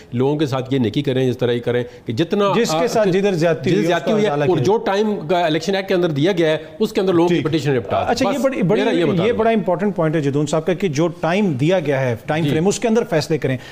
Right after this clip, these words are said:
Speaker 2: अगर आप tribunals की बात करें तो पंजाब के chief justice साहब ने, लाहौर हाई कोर्ट के चीफ जस्टिस साहब ने जज साहिबान के नाम भेजे हुए हैं, इलेक्शन कमीशन उनकी notification नहीं कर रहा।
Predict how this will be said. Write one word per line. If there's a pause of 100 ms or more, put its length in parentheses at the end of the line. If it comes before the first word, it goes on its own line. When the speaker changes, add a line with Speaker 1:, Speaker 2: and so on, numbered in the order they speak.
(140)
Speaker 2:
अगर
आप
tribunals
की
बात
करें
तो
पंजाब
के
chief
justice
साहब
ने,
लाहौर
हाई
कोर्ट
के
चीफ
जस्टिस
साहब
ने (280)
जज
साहिबान
के
नाम
भेजे
हुए
हैं,
इलेक्शन
कमीशन
उनकी
notification
नहीं
कर
रहा।